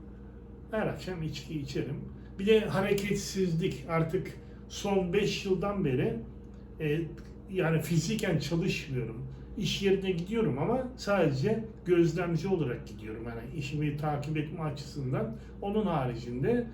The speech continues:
e, taşımıyorum artık. E, taş bazen, zaman zaman çok gerekli olursa o zaman taşıyorum. Onun için hareketsizlik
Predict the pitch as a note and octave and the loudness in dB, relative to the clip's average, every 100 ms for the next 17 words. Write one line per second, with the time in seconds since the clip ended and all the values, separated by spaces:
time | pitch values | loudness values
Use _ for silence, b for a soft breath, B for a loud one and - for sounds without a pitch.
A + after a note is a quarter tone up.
0 | B B B - D#3+ D#3+ E3+ - A3+ G#3+ | B B B -2 -2 2 2 4 4 4
1 | D3+ C3 A#2 A2+ - - - - - - | 4 2 0 -4 -6 -8 -10 -12 -14 -14
2 | - C3 A#2 B2 B2+ B B B B - | -10 -8 -8 -8 -12 B B B B -14
3 | - - - - F3 G#3+ - - - - | -14 -14 -14 -4 0 0 -2 -8 -12 -4
4 | D3+ G3 F3 C3 B2 - - D3 D#3+ E3+ | 2 6 6 4 2 -2 -6 0 4 4
5 | E3+ D#3 C#3+ C3 B2+ - B B - - | 4 2 4 4 4 0 B B -6 0
6 | F#3+ - D#3+ D3+ D3+ - E3 D#3 E3+ - | 0 2 2 4 2 2 2 4 4 2
7 | - F#3+ - - - G3 F#3+ D3+ C3 C3+ | 0 0 -2 -4 0 2 4 2 2 0
8 | - - B2+ G#3 A3+ G#3+ - F3+ F#3+ F#3+ | 0 -2 0 2 4 4 2 0 4 4
9 | D#3+ G3 - - G3+ E3+ - A#3 | 2 0 -2 -2 -2 -2 -2 -4